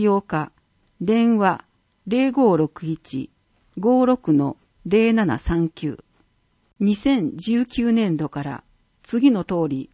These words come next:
見直されます。一、均等割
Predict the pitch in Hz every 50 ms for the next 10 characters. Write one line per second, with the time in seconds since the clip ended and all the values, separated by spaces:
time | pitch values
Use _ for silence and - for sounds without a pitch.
0 | _ - 180 180 185 180 185 185 - 180 165 165 156 156 160 - - - - _
1 | _ _ _ _ _ _ _ _ _ _ _ _ _ _ _ _ _ _ _ _
2 | _ _ - - - - - 190 180 - _ _ _ _ _ _ _ _ _ _
3 | _ - - - 285 285 294 285 - 277 262 262 254 240 240 233 220 208 -